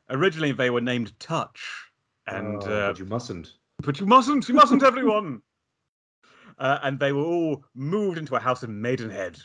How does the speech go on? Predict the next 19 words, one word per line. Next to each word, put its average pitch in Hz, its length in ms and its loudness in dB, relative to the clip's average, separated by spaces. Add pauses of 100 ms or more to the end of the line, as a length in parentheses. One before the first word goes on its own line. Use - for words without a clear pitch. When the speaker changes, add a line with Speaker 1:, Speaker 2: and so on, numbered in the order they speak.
(380)
Speaker 1:
where 107 160 -8
they 101 120 -4
could 98 200 -16
begin 110 520 -6
their 101 140 -4
plans. 82 840 -12 (680)
Speaker 2:
Yeah, 104 340 0 (360)
where 120 120 -2
they 110 140 -2
schemed. 87 640 -8 (240)
Um, 131 480 0 (160)
Speaker 1:
Schemed 101 240 -12
and 104 120 -8
schemed. 80 460 -16 (100)
Speaker 2:
I'm 135 140 -2
with 156 160 -2
you 117 80 -6
so 107 240 -4
far. 135 400 -8